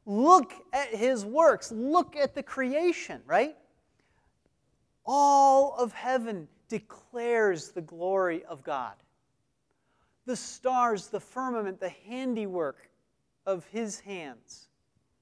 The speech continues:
All of these things, the changing of the seasons, the beautiful sunlight, the col-, the fall colors, every last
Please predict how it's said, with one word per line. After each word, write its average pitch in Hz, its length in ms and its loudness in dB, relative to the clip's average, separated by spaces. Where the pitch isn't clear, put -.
All 220 400 -2
of 180 180 -6
these 190 320 -14
things, 170 240 -16
the 175 120 -20
changing 208 520 -10
of 175 80 -14
the 175 80 -16
seasons, 165 640 -14
the 180 100 -12
beautiful 208 600 -12
sunlight, 190 520 -10
the - 80 -20
col-, - 320 -8
the 170 60 -20
fall 220 340 0
colors, 175 480 -8
every 269 500 2
last 240 600 -4